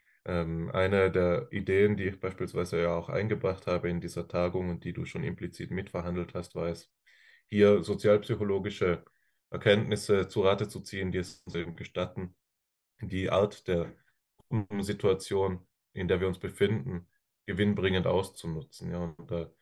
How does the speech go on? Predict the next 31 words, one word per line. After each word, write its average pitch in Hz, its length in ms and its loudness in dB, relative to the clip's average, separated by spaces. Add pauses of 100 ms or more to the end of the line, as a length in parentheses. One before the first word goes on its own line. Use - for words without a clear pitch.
(260)
da 92 100 2
es 90 100 -2
uns 104 200 -2
ja 101 80 4
darum 90 280 2
ging, 104 380 -2
eine 95 160 -4
Synchronisationsleistung 95 1500 0 (360)
vorzunehmen, 101 840 4 (420)
ähm, 87 360 2
auf 90 180 -2
inhaltlicher 92 600 0
Ebene, 92 500 2
die 92 220 -4
dann 92 240 2
in 90 200 -4
einer 87 280 0
Gruppenentscheidung 95 1080 2
gipfeln 95 440 -2
sollte, 92 580 0
nämlich 90 320 -2
hin 90 300 -4 (220)
auf 90 320 -2 (380)
empirische 95 720 2
Forschungsprojekte 107 880 2
der 90 120 -4
philosophischen 92 640 -4
Psychologie, 92 580 -4
hatten 95 220 -2
wir 90 140 2
eine 87 300 0